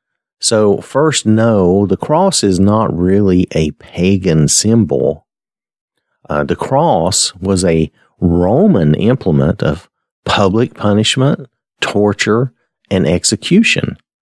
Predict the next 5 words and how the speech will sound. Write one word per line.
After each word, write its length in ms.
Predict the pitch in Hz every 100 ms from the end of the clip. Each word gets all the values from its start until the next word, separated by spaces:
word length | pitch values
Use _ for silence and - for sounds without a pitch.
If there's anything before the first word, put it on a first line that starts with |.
| _ _ _ _ _ _
And 220 | 104 98
that's 380 | 95 110 127 -
what 440 | 92 85 - - - _ _ -
the 100 | -
cross 600 | - 98 87 85 -